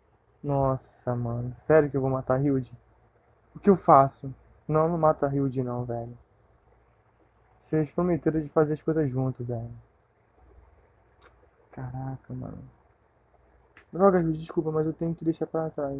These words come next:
Não, eu não posso fazer isso com ela. Não, claro que não. Eu não posso fazer isso com ela. Kirill, o que você está pensando?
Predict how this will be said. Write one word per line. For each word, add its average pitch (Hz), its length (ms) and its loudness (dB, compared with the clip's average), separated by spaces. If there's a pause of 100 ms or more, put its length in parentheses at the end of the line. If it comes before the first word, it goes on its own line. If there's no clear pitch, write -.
(160)
Não, 139 300 -8
eu 143 80 -4
não 156 120 0
posso 151 240 2
fazer 151 180 0
isso - 140 -8
com 151 140 -4
ela. 131 260 -4
Não, 160 280 6
claro 240 240 8
que 220 80 0
não. 175 200 0 (480)
Eu 170 80 2
não 202 120 6
posso 208 240 6
fazer 170 180 8
isso - 160 -2
com 160 100 0
ela. 127 320 2 (840)
Kirill, 302 380 12
o 233 60 0 (220)
que 320 140 10
você 302 220 6
está 285 180 4
pensando? 240 680 2